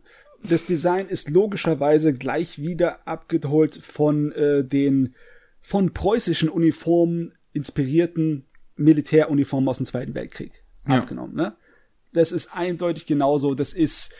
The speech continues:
Speaker 1: dass jeder, der das kennt, der, der schreit das Ding schon nach Faschismus. Und dann sind sie auch noch in weiß. Und dann <laughs> denkst du dir, okay, Science Fiction, here we go. Äh, <laughs>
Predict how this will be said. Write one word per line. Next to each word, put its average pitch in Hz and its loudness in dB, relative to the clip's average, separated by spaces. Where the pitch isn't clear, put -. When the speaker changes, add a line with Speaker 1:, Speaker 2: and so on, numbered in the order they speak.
Speaker 1:
dass - 0
jeder, 190 -2
der 165 2
das 160 0
kennt, 180 -4
der, 156 6
der 151 2
schreit 160 -2
das - -6
Ding 143 2
schon 143 2
nach 131 0
Faschismus. - -6
Und 135 -4
dann 147 4
sind 143 -4
sie - -8
auch 147 -2
noch 135 -2
in 123 0
weiß. 113 -8
Und 131 0
dann 165 8
<laughs> - 4
denkst - 4
du 160 8
dir, 139 8
okay, 156 4
Science - -2
Fiction, 175 -2
here 175 2
we 185 -2
go. 135 0
Äh, 180 4
<laughs> - 0